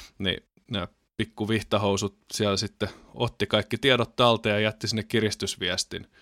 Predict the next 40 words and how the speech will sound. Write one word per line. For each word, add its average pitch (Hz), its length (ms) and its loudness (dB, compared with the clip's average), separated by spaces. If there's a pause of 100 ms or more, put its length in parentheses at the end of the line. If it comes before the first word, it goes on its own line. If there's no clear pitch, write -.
(260)
että 98 160 -4
myydään 101 320 2
sun 107 160 -2
tietokanta 98 580 0
sulle 98 240 -2 (120)
takaisin. 98 440 -4
Ja 95 80 -8
se - 100 -6
on 98 80 -6
tietenkin 104 340 -4 (220)
hyvin 123 220 -2
kiusallista, 101 560 -2
jos 95 120 -6
sulla 101 160 -4
on 98 60 -6
vaikka 98 180 -6
sanotaan 95 280 -6
kymmenentuhatta 98 680 -4
asiakasta, - 600 -2
jonka - 240 -10
tiedot 92 360 -6
on - 100 -8
sit - 200 -12
siellä. 92 380 -8 (200)
Mulla 151 340 0
osui 175 220 0
itse 160 180 -4
silmään 143 420 0
toinenkin 120 560 0
mielenkiintoinen 104 680 -2
asia 107 400 0
ihan 151 320 -2
toisesta 113 480 -2
aiheesta, 107 480 0
ja 98 80 -2
kun 98 120 -8
me 104 160 -6 (100)
mietitään 107 680 -4
tätä, 104 340 -2
että 98 260 -6